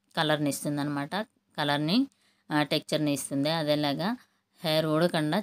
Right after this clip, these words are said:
చాలా బాగా పనికొస్తుంది. ఇప్పుడు స్టవ్ ఆఫ్ చేసేసాను. ఒక టూ మినిట్స్ తర్వాత స్టవ్ ఆన్ చేసి కొంచెం వాటర్ వేసుకోవాలండి. కొంచెం, కొంచెం, కొంచెం వాటర్ వేసుకొని, ఆ పౌడర్ మనకి ఎంత ఉందో ఆ లెంత్ని బట్టి,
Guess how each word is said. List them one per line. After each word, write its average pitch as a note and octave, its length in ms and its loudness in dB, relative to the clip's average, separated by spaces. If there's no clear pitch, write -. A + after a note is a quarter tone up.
చాలా D3 160 4
బాగా C#3 160 0
పనికొస్తుంది. C3+ 720 -4
ఇప్పుడు F3+ 440 -4
స్టవ్ C#3+ 300 2
ఆఫ్ D3 300 0
చేసేసాను. D3 720 -4
ఒక D#3 100 2
టూ D3+ 200 -2
మినిట్స్ D#3+ 380 -2
తర్వాత D3 360 0
స్టవ్ D3+ 340 0
ఆన్ D3 240 0
చేసి A#3+ 400 0
కొంచెం D3+ 360 0
వాటర్ D3 320 2
వేసుకోవాలండి. C#3 1000 0
కొంచెం, D3 500 -2
కొంచెం, D3+ 260 -2
కొంచెం D3+ 300 -4
వాటర్ C#3+ 280 0
వేసుకొని, D#3 640 -2
ఆ F3+ 40 -4
పౌడర్ F3 460 4
మనకి D#3+ 300 0
ఎంత D3+ 220 -2
ఉందో D#3 180 0
ఆ E3+ 60 2
లెంత్ని D3+ 420 -2
బట్టి, D3+ 460 -2